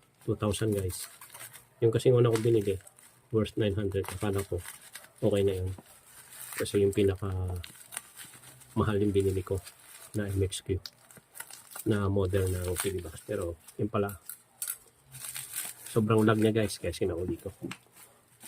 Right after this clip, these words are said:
Then ito, napabili tayo ulit ng bago. Skyworth naman ang,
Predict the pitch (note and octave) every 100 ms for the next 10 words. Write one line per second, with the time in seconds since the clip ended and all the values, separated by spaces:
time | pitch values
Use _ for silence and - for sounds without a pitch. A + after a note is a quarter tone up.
0 | - - - - - - G2+ G2+ G2+ F#2+
1 | G2 F#2+ G2 G2 F#2+ F#2 G2 F#2+ F#2 F#2
2 | F2+ F2 F2 - - - - - - _
3 | _ _ - - - - - - - -
4 | - - - G2 F#2+ G2 F2+ - - -
5 | - G#2 F#2 F#2+ G2